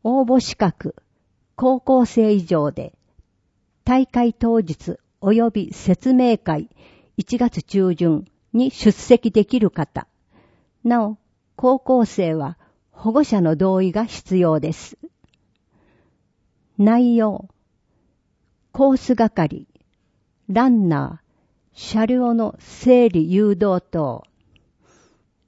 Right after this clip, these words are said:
会場係、参加者案内等。なお、スタッフ帽子、プログラム、記念品を支給。交通費、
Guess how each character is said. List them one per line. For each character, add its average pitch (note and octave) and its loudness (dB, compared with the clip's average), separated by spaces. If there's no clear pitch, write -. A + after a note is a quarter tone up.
会 B3 2
場 A#3 2
係、 E3+ -8
参 - -4
加 A#3 -2
者 - -4
案 A3+ 2
内 G3+ 0
等。 C#3 -8
な A#3 0
お、 A3 -4
ス - -20
タ C#4 0
ッ C#4+ 0
フ - -4
帽 G3+ 0
子、 - -12
プ B3+ -2
ロ C4 2
グ A#3 0
ラ F3 0
ム、 D3 -4
記 - -4
念 C4+ 4
品 A#3 0
を A3+ -2
支 - -12
給。 E3 -4
交 C4+ -2
通 B3 -2
費、 - -6